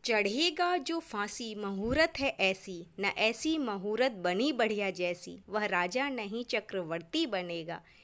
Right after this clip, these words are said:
यह संसार का छत्र उस पर तनेगा।" तब गुरु ने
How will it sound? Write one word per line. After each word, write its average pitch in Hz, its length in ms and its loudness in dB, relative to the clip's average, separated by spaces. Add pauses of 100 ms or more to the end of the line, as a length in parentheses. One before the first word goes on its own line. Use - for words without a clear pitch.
(140)
यह 233 140 2
संसार 233 600 2
का 185 200 -2
छत्र 349 380 -6
उस - 320 -4
पर 208 180 0
तनेगा।" 165 580 -8 (720)
तब 165 180 -4
गुरु 170 280 -4
ने 285 240 0